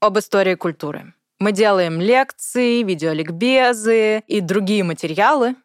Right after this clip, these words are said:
И пока мы работаем, мы сами очень много всего узнаем.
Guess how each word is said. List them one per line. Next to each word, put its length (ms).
И 80
пока 280
мы 80
работаем, 580
мы 140
сами 560
очень 320
много 240
всего 300
узнаем. 580